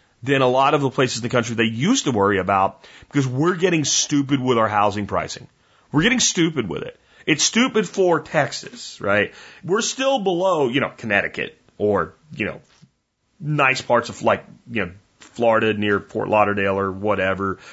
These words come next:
um, California. But we're getting what I consider to be preposterous.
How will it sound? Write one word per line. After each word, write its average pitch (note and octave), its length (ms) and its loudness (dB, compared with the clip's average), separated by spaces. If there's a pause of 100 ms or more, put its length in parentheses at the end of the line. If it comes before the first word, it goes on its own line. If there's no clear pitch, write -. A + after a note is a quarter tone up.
(200)
um, G#2+ 380 2
California. F#2+ 1400 0 (920)
But C3+ 420 0 (600)
we're C#3+ 240 0
getting C#3+ 400 0 (560)
what C#3+ 180 4
I D#3+ 80 4
consider D#3 340 0
to B2+ 80 2
be A#2 140 2
preposterous. G2 960 0